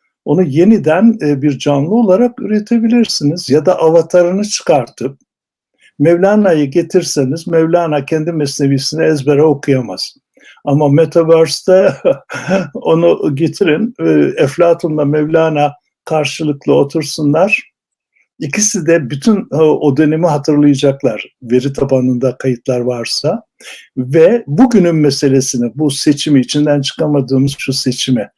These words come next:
ya da deprem sürecinde yaşananları nasıl çözmemiz gerekir bundan sonra? Çünkü her şey çok karıştı.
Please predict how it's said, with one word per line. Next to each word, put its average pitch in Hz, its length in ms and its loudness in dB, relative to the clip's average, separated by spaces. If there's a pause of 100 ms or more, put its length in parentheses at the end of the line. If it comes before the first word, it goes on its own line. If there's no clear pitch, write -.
(380)
ya 143 120 2
da 147 160 2
deprem 160 380 -2
sürecinde 147 580 2
yaşananları 143 840 0 (340)
nasıl 170 380 0
çözmemiz 139 680 2
gerekir 120 440 -2
bundan 135 280 2
sonra? 127 540 -2 (280)
Çünkü 135 260 0
her 135 120 2
şey 135 160 0
çok 143 280 -4
karıştı. 175 580 -6